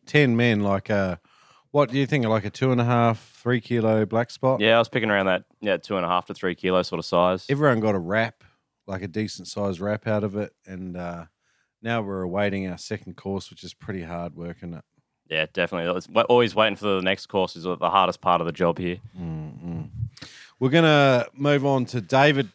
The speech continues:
Speaker 1: David's to Kieran's left. We've got a, we, we've got a bit of a circle going on here.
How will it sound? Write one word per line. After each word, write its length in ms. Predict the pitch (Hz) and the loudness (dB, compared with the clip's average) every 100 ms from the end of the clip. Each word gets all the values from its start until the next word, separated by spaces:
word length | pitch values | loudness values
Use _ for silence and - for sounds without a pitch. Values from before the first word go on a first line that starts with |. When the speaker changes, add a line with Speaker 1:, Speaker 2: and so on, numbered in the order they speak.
| _ _ | _ _
Speaker 1:
David's 520 | 139 139 127 98 147 | 2 2 2 -2 -4
to 240 | 127 123 110 | 2 2 2
Kieran's 440 | - 139 117 107 | 4 4 4 2
left. 320 | 131 123 120 | 0 0 0
We've 220 | 127 127 | -2 0
got 140 | 127 123 | 2 4
a, 140 | 107 | 2
we, 240 | 113 123 - | 0 -6 -6
we've 180 | 120 120 | -8 -4
got 120 | 117 | -2
a 20 | |
bit 140 | 107 113 | -2 -2
of 80 | |
a 80 | 104 | -2
circle 340 | - 123 117 104 | -2 -2 -2 -2
going 280 | 110 107 | 0 2
on 140 | 107 107 | 2 2
here. 260 | 113 110 | 2 0